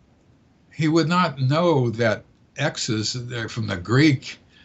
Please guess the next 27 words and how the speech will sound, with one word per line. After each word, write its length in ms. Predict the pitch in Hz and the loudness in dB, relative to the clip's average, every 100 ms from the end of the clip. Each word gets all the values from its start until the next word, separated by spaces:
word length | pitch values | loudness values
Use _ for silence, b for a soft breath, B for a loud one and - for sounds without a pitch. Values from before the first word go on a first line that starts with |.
| b - | b -4
would, 420 | 113 104 107 110 | -2 -2 -4 0
would, 520 | 107 104 101 - - - | 0 0 -2 -4 -2 0
are 120 | 104 | 0
pronounced 440 | 120 113 123 127 | 2 2 2 0
like 260 | 110 98 95 | 0 -2 -4
Z's. 840 | 98 98 156 165 98 95 127 - - B B B B | -6 -2 0 2 0 0 -2 -2 -8 B B B B
Uh, 460 | 107 101 98 92 107 123 | 2 2 2 0 -4 -8
now, 580 | 101 92 90 98 113 107 - - | -6 -2 0 0 0 -2 -6 2
he 100 | 131 | 4
would 140 | 139 | 6
always 300 | 143 147 147 | 4 2 2
automatically 480 | 147 156 165 214 117 | 2 2 0 0 -2
spell 380 | 110 - 131 135 | -4 -2 -2 0
it 60 | 135 | 0
from 120 | 143 | 0
a 60 | |
Z. 240 | 143 185 143 | 2 2 2
What's 300 | 117 147 - | 0 -2 -4
the 100 | 104 | -6
point 320 | - 135 131 | -2 -2 -2
of 100 | 104 | -4
making 360 | 110 127 117 104 | -2 -2 0 -2
it 140 | 104 - | -4 -10
sound 480 | - - 117 110 101 - - | -8 -2 0 -2 -4 -12 -6
differently, 800 | 110 - 147 107 82 82 85 95 | -4 -2 -4 -4 -10 -12 -12 -10
you 80 | 107 | -8
know, 200 | 95 | -6